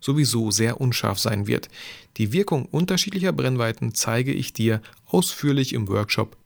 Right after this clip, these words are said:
Brennweite ab Seite hundertsechsunddreißig. Reflektor und Blitz. Ich habe nun die beiden wichtigsten Dinge angesprochen, ohne die man, wa-, wa-, was?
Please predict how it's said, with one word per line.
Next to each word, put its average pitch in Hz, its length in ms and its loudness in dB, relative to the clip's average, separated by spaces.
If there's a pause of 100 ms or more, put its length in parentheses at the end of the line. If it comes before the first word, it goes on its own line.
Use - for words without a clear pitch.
(100)
Brennweite 156 640 0 (180)
ab 180 240 0
Seite 110 480 -2
hundertsechsunddreißig. - 1160 0 (1000)
Reflektor 170 460 0
und 131 200 0
Blitz. - 360 -2 (320)
Ich 156 140 -4
habe 190 200 0
nun 170 160 2
die 143 80 0
beiden 117 400 -2
wichtigsten 120 600 0
Dinge 110 400 0
angesprochen, 120 800 0
ohne 135 480 0 (200)
die 127 100 4
man, 117 340 0 (500)
wa-, 110 160 4
wa-, 104 80 -6
was? 123 260 0